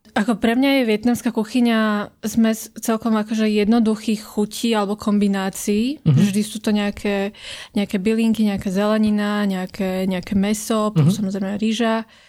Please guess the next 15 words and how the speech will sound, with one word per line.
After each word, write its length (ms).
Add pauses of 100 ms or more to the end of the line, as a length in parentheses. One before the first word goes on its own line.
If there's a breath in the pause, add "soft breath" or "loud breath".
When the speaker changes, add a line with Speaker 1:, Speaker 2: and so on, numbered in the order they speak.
(720 loud breath)
Speaker 1:
A 120 (840 soft breath)
do 180
každého 420
jedla 280
podľa 260
mňa 160
dávame 400
rybiu 320
omačku, 480
ocot, 480 (220)
cukor, 580 (460)
čo 100
ešte 200
sol, 340 (320 soft breath)
korenie. 580